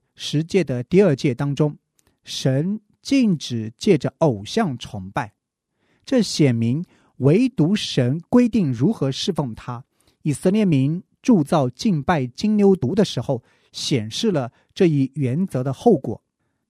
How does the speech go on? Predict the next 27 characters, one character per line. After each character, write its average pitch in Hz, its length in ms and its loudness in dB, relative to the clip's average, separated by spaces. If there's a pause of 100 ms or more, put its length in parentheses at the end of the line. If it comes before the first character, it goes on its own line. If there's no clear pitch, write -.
(880)
之 - 180 -2
后， 202 300 0 (360)
拿 156 220 -2
达 170 360 -2 (100)
和 139 340 -4
亚 208 140 0
比 120 180 -6
户 170 300 -2
向 165 380 -4
神 127 340 -4
献 170 340 -4
上 123 300 -8 (100)
燔 131 240 -4
火， 98 300 -6 (520)
是 160 320 0
耶 240 100 4
和 214 160 0
华 127 320 -4
没 156 160 2
有 151 180 2
吩 220 260 -2
咐 156 200 -6
他 139 180 -8
们 135 160 -6
的 110 280 -12 (300)
奉 120 200 -2
献， 113 240 -8